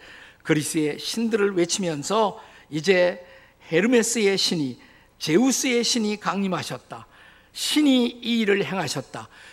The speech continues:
그리고 바울과 바나바를 향하여 경배하려고 그랬어요. 그때 바울과 바나바가 이단 소질이 있다면,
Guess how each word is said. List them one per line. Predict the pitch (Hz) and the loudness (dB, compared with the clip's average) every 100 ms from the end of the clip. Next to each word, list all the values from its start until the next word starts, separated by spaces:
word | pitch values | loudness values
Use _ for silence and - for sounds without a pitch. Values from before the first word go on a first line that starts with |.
| - | -4
그리고 | - 160 156 156 156 | 0 2 4 2 0
바울과 | - 180 247 240 233 226 | 2 4 4 6 4 4
바나바를 | - 214 202 190 185 | -2 0 2 0 -2
향하여 | 170 175 160 156 156 - | -4 -4 -2 -4 -6 -6
경배하려고 | 156 160 160 143 127 117 101 | 0 2 4 2 0 -6 -10
그랬어요. | - - - _ _ _ _ _ _ _ _ _ _ _ _ _ _ _ _ _ _ _ _ _ _ | -14 -16 -18 _ _ _ _ _ _ _ _ _ _ _ _ _ _ _ _ _ _ _ _ _ _
그때 | - 151 170 123 - - _ - | -4 -2 0 -2 -6 -20 _ -2
바울과 | 135 160 165 143 | 2 2 2 2
바나바가 | 147 147 143 123 127 - - | 2 2 -2 -6 -10 -12 -14
이단 | 143 175 185 175 | -10 -2 0 0
소질이 | - 165 156 143 | -2 -4 -4 -6
있다면, | 127 131 127 147 | -6 -8 -8 -10